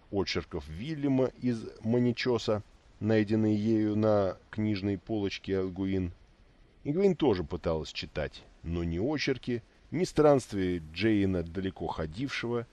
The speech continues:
ни смешные рассказы Алерии Элфин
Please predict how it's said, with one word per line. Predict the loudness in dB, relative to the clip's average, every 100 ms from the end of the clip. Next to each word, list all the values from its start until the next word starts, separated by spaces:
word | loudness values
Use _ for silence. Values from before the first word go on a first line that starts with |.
| -10
ни | -10
смешные | -8 -6 -6 -6 -4
рассказы | -2 -4 -2 -2 -2 -4 -10 -16 -20 -20 -4
Алерии | 0 2 2 2 2 0 -4 -14 _ _ _ _ -2
Элфин | -2 -2 -6 -4 0 0 0